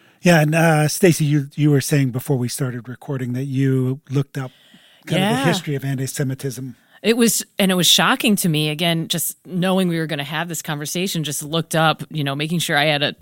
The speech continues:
Speaker 2: a right, you know, thinking rightly about anti-Semitism, and was shocked at the number of instances of persecution, wars, where that to have taken place. I mean, it was probably at least twenty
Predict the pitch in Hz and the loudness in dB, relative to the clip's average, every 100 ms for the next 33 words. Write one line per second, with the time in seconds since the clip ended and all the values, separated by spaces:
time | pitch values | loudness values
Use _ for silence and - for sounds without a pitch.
0 | - 160 135 - 147 170 185 - - - | -4 -4 -4 -10 -2 0 0 -6 -12 -6
1 | 160 - - - 190 185 165 160 - 156 | -4 -4 -10 -2 0 2 0 0 -2 -4
2 | 139 147 - 143 151 156 - 143 147 147 | 0 0 -2 -6 -8 -10 -10 -10 -8 -8
3 | 147 139 135 - - - - 160 156 - | -6 -6 -8 -12 -20 -20 -12 -6 -2 0
4 | - - 160 160 160 - 156 139 - 180 | 0 2 4 2 0 -6 -6 -6 -6 -4
5 | 156 156 156 170 170 160 - 147 - 151 | -2 0 0 0 0 0 -2 -4 -4 -6
6 | 151 156 - 147 143 143 - - - - | -4 -6 -4 -4 -6 -6 -10 -14 -20 -10
7 | 147 - - 175 - 143 - 165 151 - | -10 -10 -4 -2 -2 -6 -6 -4 -2 -2
8 | 151 147 143 151 151 147 139 139 135 143 | -2 -6 -6 -6 -4 -4 -6 -6 -8 -10
9 | 151 143 143 135 92 - - 165 143 - | -6 -4 -2 -4 -8 -14 -12 -6 -6 -6
10 | - _ _ _ _ - 143 - 165 151 | -20 _ _ _ _ -18 -10 -8 -4 -4
11 | - 160 143 196 180 170 175 180 - 180 | -2 -4 -2 -2 0 0 0 -2 -2 0
12 | 175 175 165 - 180 - - - - 202 | 0 -2 -6 -4 -6 -6 -8 -12 -6 0
13 | 214 156 160 208 | 2 2 0 -4